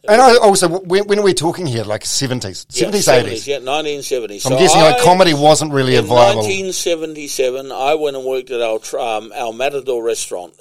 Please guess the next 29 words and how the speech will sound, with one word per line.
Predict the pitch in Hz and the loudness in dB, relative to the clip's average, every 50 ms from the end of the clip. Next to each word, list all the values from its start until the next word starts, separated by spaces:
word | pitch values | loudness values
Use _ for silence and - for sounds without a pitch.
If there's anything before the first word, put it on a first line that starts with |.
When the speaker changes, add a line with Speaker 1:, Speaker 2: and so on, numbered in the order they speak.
| 139 | -18
Speaker 2:
in | 117 110 104 101 101 101 | -16 -16 -14 -16 -16 -16
Auckland, | 92 127 120 107 95 - 92 95 98 | -10 -8 -8 -8 -8 -10 -18 -20 _
New | 101 98 | _ -14
Zealand's | 95 113 117 110 98 - | -12 -12 -12 -12 -12 -8
first | - 120 110 104 - 117 | -6 -6 -6 -6 -6 -8
licensed | 104 107 101 - 107 98 - - | -8 -8 -8 -10 -14 -16 -12 -10
restaurant. | 101 104 101 - - 135 151 - - | -10 -10 -8 -8 -10 -10 -10 -10 -12
Then | - 123 | -12 -10
I | 110 | -10
went | 110 113 113 110 | -8 -8 -8 -6
and | 110 110 | -6 -6
worked | 110 107 - | -6 -6 -8
at | 107 95 _ | -14 -16 _
Bonaparte's, | 113 120 123 127 123 - 131 143 156 175 170 - - - _ - - _ _ _ _ | -10 -8 -8 -8 -10 -12 -12 -10 -10 -10 -10 -12 -16 -18 _ -20 -20 _ _ _ _
Fisherman's | _ _ 156 143 - - 135 123 120 120 113 104 95 | _ _ -6 -6 -4 -6 -8 -10 -10 -12 -14 -14 -10
Wharf, | 113 113 117 127 165 170 - - _ _ _ _ _ _ | -6 -2 0 0 0 -2 -4 -10 _ _ _ _ _ _
Palomino | - 151 151 139 127 123 127 131 127 127 120 120 123 | -6 -4 -4 -2 -4 -6 -8 -10 -8 -6 -2 0 0
out | 120 113 | 0 0
of | 110 | -4
Henderson, | 107 117 127 123 117 - - 143 131 127 120 | -8 -10 -12 -12 -12 -12 -12 -14 -14 -16 -16
and | - 123 117 123 | -16 -14 -12 -12
ended | 127 135 143 143 143 | -12 -12 -12 -8 -8
up | 131 120 101 - | -8 -8 -8 -8
finishing | - 143 135 131 120 107 - - 120 117 110 101 - _ _ _ _ _ _ | -10 -10 -10 -8 -10 -12 -12 -10 -12 -12 -12 -14 -18 _ _ _ _ _ _
my | _ 120 117 120 117 | _ -10 -8 -6 -6
apprenticeship | 107 - - 143 139 131 127 113 - - 127 110 - - | -8 -8 -10 -10 -10 -10 -10 -12 -10 -8 -8 -10 -10 -10
at | 139 131 113 110 104 | -10 -10 -8 -8 -8
El | 117 123 120 117 113 110 | -6 -4 -4 -4 -4 -6
Trovador. | - - - 143 135 127 127 - 113 101 95 - | -8 -6 -2 -2 -2 -2 -4 -4 -6 -6 -6 -8